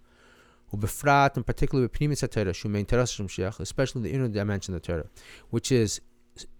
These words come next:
similar to the teachings of Mashiach Achshav. Niska will,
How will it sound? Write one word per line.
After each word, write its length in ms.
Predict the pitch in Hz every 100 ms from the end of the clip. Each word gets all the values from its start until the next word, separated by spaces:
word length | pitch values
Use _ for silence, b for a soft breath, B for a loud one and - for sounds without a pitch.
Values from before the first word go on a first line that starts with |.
| -
similar 540 | - - 156 147 127 104
to 260 | - 117
the 80 | 95
teachings 380 | - 151 127 101
of 80 | 95
Mashiach 420 | - 127 117 - -
Achshav. 500 | 113 104 - 139 165 _ _ b b b b b
Niska 360 | 113 151 - 131
will, 320 | 104 101 101